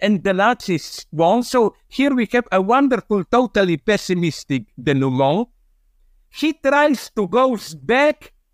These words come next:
to bring back Hitler, you know, <laughs> so that at least the good guys will win. The, the, I love, uh, speaking about alternate histories, there is a wonderful book that I love.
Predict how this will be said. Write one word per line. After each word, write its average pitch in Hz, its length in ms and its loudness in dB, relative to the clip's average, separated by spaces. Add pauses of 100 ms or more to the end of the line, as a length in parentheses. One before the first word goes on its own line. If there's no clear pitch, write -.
(440)
to 233 100 2
bring 285 340 2
back 254 360 0
Hitler, 156 600 -2
you 151 140 -2
know, - 300 -10
<laughs> - 40 -20
so - 260 -2
that - 280 -4
at 269 140 -2 (100)
least 269 200 0 (420)
the 202 180 -2 (100)
good 190 220 -4
guys 202 500 2
will 160 240 0 (120)
win. 156 380 -2 (680)
The, 139 260 -6
the, 143 160 0 (200)
I 214 120 2
love, 262 420 0 (240)
uh, 208 320 -4
speaking 247 440 -2
about 240 260 -2
alternate 220 460 0
histories, 147 560 -6 (180)
there 254 180 -2
is - 200 -4
a 320 100 2
wonderful 262 920 0
book 170 380 -2
that 170 200 -2
I 165 80 2
love. 175 240 2